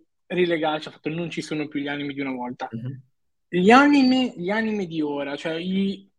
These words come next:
Speaker 1: gli adolescenti di oggi, tra vent'anni, parleranno di anime diversi?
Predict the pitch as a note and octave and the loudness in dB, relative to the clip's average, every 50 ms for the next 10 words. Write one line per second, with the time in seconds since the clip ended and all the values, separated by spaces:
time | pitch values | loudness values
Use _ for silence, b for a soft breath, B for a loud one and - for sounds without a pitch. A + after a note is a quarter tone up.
0 | _ _ - D3+ D3+ D#3 E3+ F3+ F3+ F3+ F3+ F3 D#3+ E3+ D#3+ D#3 D#3+ D3+ - - | _ _ -12 -8 -6 -2 2 4 4 4 4 2 0 -2 -2 -2 -2 -4 -4 -6
1 | F3+ E3+ D#3+ D#3 D3+ C#3+ C#3 C3+ C3+ C3 C3 C3 C3 C#3 C#3 C3+ D#3+ D#3 E3 D#3 | -8 -8 -8 -8 -6 -6 -4 -4 -4 -4 -6 -6 -6 -6 -4 0 0 0 2 2
2 | E3 E3 D#3+ D#3+ D3+ - D3 C3+ C3 C3 C3 C3+ C3 C3+ C#3 C3+ - - - _ | 0 -2 -2 -4 -6 -4 -4 -4 -4 -4 -6 -6 -6 -6 -8 -8 -12 -18 -20 _
3 | _ _ _ _ _ _ _ _ _ _ _ _ _ _ _ _ - D#3+ E3 E3 | _ _ _ _ _ _ _ _ _ _ _ _ _ _ _ _ 4 6 6 6
4 | E3+ F3+ F3+ F#3+ G3+ G3+ G3+ G3+ F#3+ F3 F3+ F3+ F3+ F#3 F3+ F3+ F3 D#3+ D#3 D#3 | 6 6 6 6 4 4 2 -2 -2 -2 -4 -4 -4 -4 -6 -8 -6 -6 -6 -4
5 | D#3 E3+ F3 F#3 G3 G#3 G3+ - - - A#3 A#3 B3 B3 - - | -2 -2 -2 -2 -4 -4 -8 -10 -8 -4 -4 -2 -2 -4 -6 -10